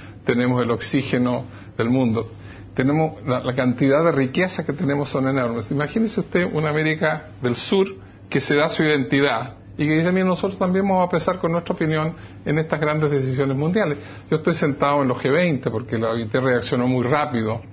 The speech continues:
a esta crisis y propusimos una serie de medidas para mantener el empleo. Bueno, ahí están países que representan el ochenta y cinco, ochenta y cinco por ciento del producto mundial, ¿no? Y es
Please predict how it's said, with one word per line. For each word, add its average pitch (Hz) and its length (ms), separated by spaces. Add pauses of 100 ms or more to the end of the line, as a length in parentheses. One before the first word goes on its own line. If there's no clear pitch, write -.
(260)
a 123 60
esta 117 220
crisis 143 320
y 139 80
propusimos 139 540
una 123 120
serie 135 220
de 131 60
medidas 127 400
para 123 280
mantener 120 400
el 131 100
empleo. 151 400 (320)
Bueno, 160 220 (100)
ahí 170 120
están 202 420 (720)
países 160 280
que 160 60
representan 143 400
el 139 60
ochenta 135 260
y 131 40
cinco, 139 800
ochenta 127 280
y 120 40
cinco 147 220
por 143 140
ciento 156 540
del 120 140
producto 131 440
mundial, 151 480
¿no? 131 140
Y 123 80
es 123 260